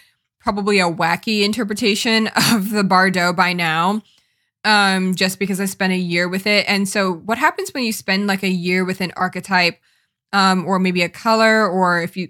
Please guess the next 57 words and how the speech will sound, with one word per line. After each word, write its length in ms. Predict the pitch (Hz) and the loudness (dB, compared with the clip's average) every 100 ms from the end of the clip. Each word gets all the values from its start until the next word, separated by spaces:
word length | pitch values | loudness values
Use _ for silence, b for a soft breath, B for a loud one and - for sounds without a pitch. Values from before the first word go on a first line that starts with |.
| - | -2
like, 120 | 214 | -2
imagine 360 | 208 202 226 233 | 2 0 0 -4
if 80 | 202 | -6
you 60 | |
spent, 260 | 190 180 160 | -6 -6 -4
like, 140 | 180 | -4
a 40 | 180 | -2
year 220 | 180 180 | -2 -2
with, 100 | 185 | -2
like, 120 | 165 | -4
a 40 | |
planet 480 | 151 - 196 202 190 | -6 0 2 2 0
or 100 | 175 | -2
a 60 | 165 | 0
number 420 | 180 220 214 196 | 0 2 2 0
or 40 | |
something 360 | 185 202 196 202 | 0 -4 -4 -2
like 180 | 190 185 | 0 0
that, 340 | 180 196 190 b b b _ _ | 2 2 0 b b b _ _
it 120 | 196 180 | -10 -2
really 340 | 208 285 294 - | 2 2 0 -2
opens 420 | 202 196 208 202 196 | -2 0 0 0 0
up 180 | 185 | 0
its 200 | 190 185 | -2 -8
dimensions 640 | - 185 175 185 190 175 - | -6 -4 -4 -4 -6 -6 -8
to 180 | - 208 | -4 -2
you 380 | 202 185 175 | 0 0 0
in 260 | 175 196 190 | -2 0 0
very, 400 | 156 185 208 220 | 0 2 2 2
very 340 | 190 202 196 - | 2 2 2 2
unexpected 760 | 185 180 - - 175 185 170 | 0 -2 -4 -6 -4 -6 -6
ways. 400 | 165 - - - | -6 -8 -10 -10
And 120 | 202 214 | -2 -2
I 40 | |
spent, 280 | - 233 185 | 0 -2 0
yeah, 180 | 196 170 | 0 0
I 60 | |
spent 200 | 170 226 | -2 -4
a 40 | 185 | -2
year 280 | 175 185 | 0 -2
with 140 | 170 170 | -2 -6
this 180 | 165 - | -8 -4
card. 360 | 190 165 165 | -2 -2 -4
So 160 | 180 160 | -6 -4
it 160 | 185 | -6
just, 360 | 196 214 196 - - | -6 -6 -6 -10 -4
it 40 | |
had 200 | 165 170 | 0 2
a 60 | 196 | 2
lot 200 | 208 208 | 0 -2
to 40 | |
say, 300 | - 330 285 | -4 -2 0
you 160 | 180 180 | -2 -2
know, 140 | 170 | -2
over 180 | 175 185 | -4 -4
the 100 | 180 | -4
year. 420 | 233 262 170 156 | 0 0 0 -4